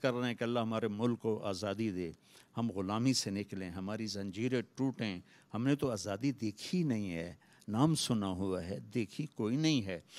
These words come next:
तो आप अपनी कौम को आज़ाद करवाएं और अल्लाह को राज़ी करें कि या अल्लाह मैं तुझे राज़ी करने के लिए कर रहा था।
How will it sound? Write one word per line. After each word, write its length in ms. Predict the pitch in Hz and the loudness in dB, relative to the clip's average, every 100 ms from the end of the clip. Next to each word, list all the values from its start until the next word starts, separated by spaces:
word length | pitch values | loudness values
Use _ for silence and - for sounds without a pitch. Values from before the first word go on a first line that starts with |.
| - - - - | -12 -12 -16 4
तो 340 | 156 165 165 - | 6 6 4 2
आप 260 | 147 - - _ - - _ _ _ _ - | 2 2 -8 _ -20 -20 _ _ _ _ -8
अपनी 280 | 135 151 139 | -4 2 2
कौम 340 | - 151 156 | 6 6 6
को 160 | 143 139 | 4 4
आज़ाद 440 | 113 101 135 143 | 4 4 4 4
करवाएं 480 | - 117 110 101 - - 117 | 0 0 2 -2 -4 -4 -2
और 160 | 127 - - | -2 -2 2
अल्लाह 280 | 175 208 208 | 8 10 10
को 160 | 156 | 10
राज़ी 340 | 127 127 120 123 | 10 8 6 2
करें 260 | 110 107 | 2 0
कि 200 | 92 110 | -2 0
या 40 | 113 | 2
अल्लाह 180 | 131 | 2
मैं 140 | 135 123 | 0 0
तुझे 340 | - 135 135 | 2 6 8
राज़ी 300 | 113 113 120 | 8 6 4
करने 300 | - 107 110 | 2 2 0
के 120 | 107 | 0
लिए 120 | 101 92 | -2 -2
कर 180 | 101 | -4
रहा 180 | 90 95 | -4 -6
था। 260 | - 92 | -6 -8